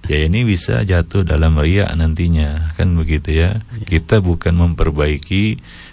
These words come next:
malah kita membanggakan diri. Nah, itu tidak menjadi solusinya, itu bukan solusi, bahkan itu justru menunjukkan, ya, eh, ke,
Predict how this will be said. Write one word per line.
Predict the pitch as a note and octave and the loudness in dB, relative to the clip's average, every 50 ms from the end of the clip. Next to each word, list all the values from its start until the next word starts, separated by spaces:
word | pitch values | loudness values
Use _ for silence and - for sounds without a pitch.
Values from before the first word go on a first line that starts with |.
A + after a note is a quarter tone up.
| - - - - | -20 -10 -2 0
malah | E2+ E2 F2 G2+ A2 G#2 | 2 4 4 4 2 0
kita | F2 - F2+ E2+ - B2 B2 B2 | 0 -2 -4 -2 0 0 2 2
membanggakan | A2 G#2+ G2+ F#2+ F2+ F#2 F#2+ F#2+ F#2+ F#2 F2 - G#2+ G#2+ G#2 G#2+ | 2 2 2 4 2 2 2 2 0 0 0 0 2 2 2 2
diri. | B2+ C3 B2 G#2+ F#2+ F#2+ G2+ G2+ G#2 G#2+ - - - - - - - - - - - - - - - - - | 2 0 0 0 0 0 0 -2 -4 -6 -10 -16 -20 -20 -20 -20 -20 -20 -20 -20 -20 -20 -20 -20 -20 -20 -8
Nah, | - E2+ E2 E2+ E2 | -2 2 2 4 4
itu | E2+ F2 F2 - D#2+ | 2 2 2 0 0
tidak | - F#2+ G2 F#2+ G2+ A2 A2 - - - - | 2 2 2 4 4 2 2 0 -6 -4 0
menjadi | G#2+ G#2 G#2 G2+ G#2 A2 | 2 2 2 2 2 0
solusinya, | - - A2 G#2+ A2 A2 A2 - - A#2 A2+ G#2+ F#2 F2 E2+ F2 F2 F2 F2+ E2+ G2 | 2 2 2 2 4 2 0 0 0 0 2 2 2 2 2 2 2 0 -2 -4 -6
itu | - - - | -4 -2 -2
bukan | A2 G#2+ G2 F#2 - F#2 F#2 F#2 | 0 2 0 2 2 2 2 4
solusi, | E2+ - F#2 E2+ E2 D#2+ D#2 - - E2+ E2+ E2+ G2 G2+ A#2 B2+ B2+ - - - - - - - - - - - | 4 4 4 4 4 2 0 0 2 4 4 4 4 2 0 -2 -4 -6 -14 -20 -20 -20 -20 -20 -20 -16 0 2
bahkan | D#2+ D#2 - - - B2 C3 C3 C3 G#3+ G#3+ G3+ F3 F3+ - - | 2 2 2 2 2 2 2 2 0 -2 -2 -2 -6 -10 -10 -4
itu | - G#2+ G#2 - - - D#3 C#3+ B2 A#2 - - - - | -4 -4 -4 -4 -6 -4 -4 -2 -2 -4 -4 -6 -6 -2
justru | G#2 G#2+ - - - - B2 C3+ C3+ B2+ C3 | 0 0 0 0 -2 0 2 2 2 0 0
menunjukkan, | B2+ A#2+ A#2+ A#2 A#2 A2+ A2+ G2 D2+ - - C3 C3 C#3 D3 D3+ E3 E3+ - - - - - - - - - - - - - | 0 0 0 2 2 2 0 0 -2 -2 0 0 0 0 0 -2 -4 -8 -10 -20 -20 -20 -20 -20 -20 -20 -20 -20 -14 -4 0
ya, | E2+ F2 F2 E2+ F2 E2+ E2+ E2+ E2 - - | 2 2 2 2 2 2 0 0 -2 -4 -2
eh, | F2 F2+ F#2 F#2 F#2 F#2 F#2 F2+ F2+ F2+ F2+ F2 F2 | 0 2 2 4 4 2 2 2 2 2 2 0 0
ke, | - G2 G2+ | 2 2 4